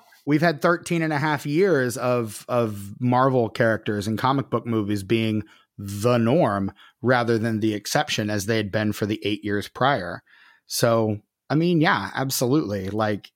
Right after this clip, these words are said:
in, in hindsight, the bitter people of us are going, "Oh, you foolish Wachowskis." But given where they were in two thousand eight, I, it absolutely makes sense. And,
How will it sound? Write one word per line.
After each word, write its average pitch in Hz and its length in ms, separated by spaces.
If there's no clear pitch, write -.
in, 127 240
in 135 140
hindsight, 123 560
the 120 80
bitter 113 560
people 113 340
of 110 100
us 110 120
are 113 80
going, 113 160
"Oh, 139 180
you 123 200
foolish 120 440
Wachowskis." 113 720
But 113 220
given 143 300
where 156 160
they 151 120
were 127 200
in 151 80
two 139 140
thousand 123 380
eight, 117 360
I, 117 160
it 131 200
absolutely 127 640
makes 113 280
sense. 123 380
And, 113 140